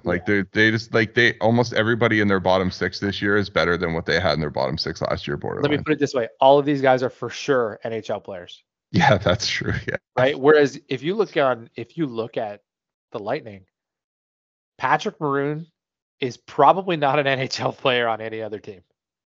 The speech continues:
Speaker 2: at this
Speaker 1: Corey
Speaker 2: point.
Speaker 1: Perry was, like, a minus twenty-five this year.
Speaker 2: And Michael, they have a guy named Michael Eyssimont <laughs> who's
Speaker 1: He's
Speaker 2: playing
Speaker 1: small.
Speaker 2: on their third line.
Speaker 1: He was waived and then traded to the Lightning.
Speaker 2: Yes. Which is,
Speaker 1: And
Speaker 2: which
Speaker 1: Tanner
Speaker 2: is weird.
Speaker 1: Jeannot can't even, like, he's injured right now, and they gave up, like, eight first-round picks for
Speaker 2: Yeah.
Speaker 1: him, so.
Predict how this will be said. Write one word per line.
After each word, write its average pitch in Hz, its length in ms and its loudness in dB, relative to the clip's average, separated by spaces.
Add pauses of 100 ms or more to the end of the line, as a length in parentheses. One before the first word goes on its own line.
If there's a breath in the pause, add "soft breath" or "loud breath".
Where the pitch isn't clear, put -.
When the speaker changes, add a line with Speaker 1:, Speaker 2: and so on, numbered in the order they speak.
(140)
Speaker 2:
at 110 140 -10
this 113 100 -8
Speaker 1:
Corey 127 220 6
Speaker 2:
point. 127 60 -2
Speaker 1:
Perry 123 180 6
was, 123 160 0
like, 120 120 0
a 117 80 4
minus 101 420 2
twenty-five 78 580 -2
this - 180 -12
year. - 260 -12 (240)
Speaker 2:
And 131 160 -2
Michael, 131 360 -6
they 135 100 -4
have 147 140 -2
a 147 40 -6
guy 139 160 0
named 135 160 -6
Michael 127 400 -6
Eyssimont 120 600 -10
<laughs> - 500 -16
who's - 100 0
Speaker 1:
He's 196 180 0
Speaker 2:
playing 151 240 6
Speaker 1:
small. 151 60 2
Speaker 2:
on 143 40 2
their 143 240 0
third 135 160 -6
line. 131 140 -4
Speaker 1:
He 151 40 4
was 165 200 4
waived 143 480 6
and 120 160 0
then 127 120 6
traded 135 560 -2
to 139 60 -12
the 120 100 -6
Lightning. 107 560 -2 (140)
Speaker 2:
Yes. - 440 -12 (280)
Which 131 220 -6
is, 131 100 -6
Speaker 1:
And 120 160 -2
Speaker 2:
which 127 100 -10
Speaker 1:
Tanner 143 280 2
Speaker 2:
is 135 120 -4
weird. 117 140 -2
Speaker 1:
Jeannot 120 340 0
can't 123 200 -4
even, 120 260 -2
like, 107 180 0
he's 131 200 -6
injured 123 340 2
right 95 200 2
now, 98 180 2
and 113 100 2
they 110 80 2
gave 113 220 0
up, 120 140 -2
like, 110 180 -4
eight 110 240 -4
first-round 117 540 -2
picks 147 180 -6
for 85 200 -4
Speaker 2:
Yeah. 71 80 -4
Speaker 1:
him, 82 120 -6
so. 76 420 -10